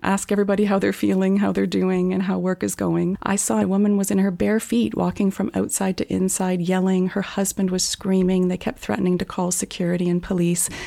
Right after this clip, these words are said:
and everything was escalating. And I was just kind of trying to help my dad stay calm and breathe. Um, so we're definitely seeing it.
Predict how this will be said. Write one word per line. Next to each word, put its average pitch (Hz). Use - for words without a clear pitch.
and 247
everything 247
was 196
escalating. 175
And 165
I 175
was 170
just -
kind 185
of 175
trying 185
to 180
help 180
my 185
dad 175
stay 180
calm 165
and 170
breathe. 170
Um, 170
so 202
we're 208
definitely 233
seeing 175
it. 170